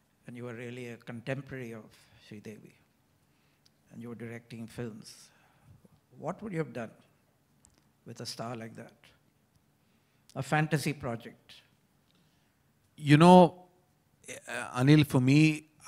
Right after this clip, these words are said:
Speaker 2: I can't even imagine that because, as I said, I've dedicated so much of my childhood just observing, watching, and loving her.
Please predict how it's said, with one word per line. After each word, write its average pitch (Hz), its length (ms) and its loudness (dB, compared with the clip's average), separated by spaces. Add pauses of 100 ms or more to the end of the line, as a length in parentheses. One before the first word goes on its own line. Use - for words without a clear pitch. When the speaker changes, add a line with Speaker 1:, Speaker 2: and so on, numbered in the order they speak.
(220)
Speaker 2:
I 117 120 -4
can't 135 300 0
even 139 180 2
imagine 107 440 0
that 135 300 0
because, 117 440 -2 (240)
as 107 180 2
I 110 100 8
said, 113 260 4
I've 104 220 4
dedicated 107 540 2
so - 220 2
much 113 200 6
of 113 80 2
my 107 120 4
childhood 101 480 4
just 101 320 -2
observing, 98 520 2
watching, 101 340 -2
and 95 120 -2
loving 98 280 2
her. 87 240 -2